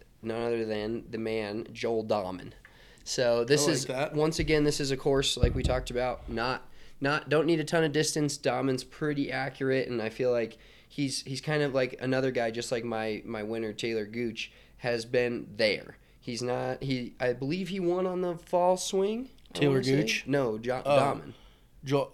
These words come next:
Speaker 2: yes, he did. He did. Or it was either late, yes, he did win on the fall swing, 'cause it wasn't technically last year's season, but it was last year. So I think it was this year's season. So, uh, yes,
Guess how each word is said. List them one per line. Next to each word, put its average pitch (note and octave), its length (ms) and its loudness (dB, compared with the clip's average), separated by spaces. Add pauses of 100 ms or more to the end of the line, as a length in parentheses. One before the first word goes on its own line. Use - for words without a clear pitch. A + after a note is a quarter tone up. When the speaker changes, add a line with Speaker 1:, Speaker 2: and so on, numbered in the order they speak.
Speaker 2:
yes, D3 320 2
he C3 120 0
did. A2+ 340 0 (640)
He B2+ 140 -4
did. A2+ 400 -2
Or - 240 0 (280)
it C#3 60 0
was D3 140 4
either E3+ 220 8
late, C#3 460 2 (640)
yes, C3+ 320 2
he C#3 100 2
did B2+ 160 2
win A#2 180 -2
on G#2+ 100 -6
the G#2 80 -6
fall G2+ 220 -4
swing, G2+ 280 -8
'cause A#2 140 -6
it A#2 80 -2
wasn't B2 480 2 (340)
technically A#2+ 540 0
last A2+ 500 0
year's A2+ 440 -4 (220)
season, G#2+ 760 -2 (520)
but A#2+ 100 0
it A#2+ 80 -2
was A#2 240 0
last A2 380 -2
year. G2 200 -10
So A#2+ 200 -2
I A2 80 -4
think A2 160 -4
it G#2+ 60 -6
was F#2+ 260 -6 (360)
this B2+ 300 -2
year's A2+ 260 -4
season. F#2+ 520 -6
So, G2+ 400 -6 (540)
uh, A2+ 220 0
yes, A#2+ 380 0